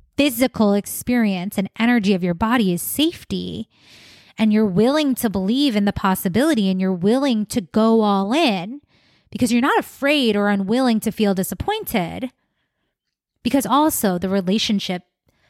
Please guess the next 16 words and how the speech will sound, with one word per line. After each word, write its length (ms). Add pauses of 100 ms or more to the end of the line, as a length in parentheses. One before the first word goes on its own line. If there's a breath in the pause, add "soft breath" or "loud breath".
(300)
to 360
perceived 520
failure 840
or 480
things 280
not 140
working 300
out, 440 (420 soft breath)
it's 140
not 140
a 40
problem, 760
right? 360
When 180
you 160
are 180